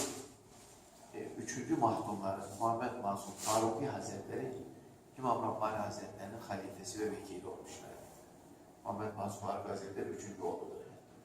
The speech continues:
İmam Rabbani Hazretleri yanındakiler,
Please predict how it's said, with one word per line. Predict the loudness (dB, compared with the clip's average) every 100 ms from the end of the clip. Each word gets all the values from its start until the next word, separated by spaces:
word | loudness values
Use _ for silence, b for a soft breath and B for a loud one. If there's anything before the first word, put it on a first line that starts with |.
| -20 -20 -20 -20 -20 -18 -18 -18 -16 B B B B -12 2
İmam | 8 10
Rabbani | 10 10 10 10 10
Hazretleri | 6 6 6 4 4 2 0 -4 -10 -14 -18 -18 -18 -20 -16 8
yanındakiler, | 12 12 10 4 -2 -6 -10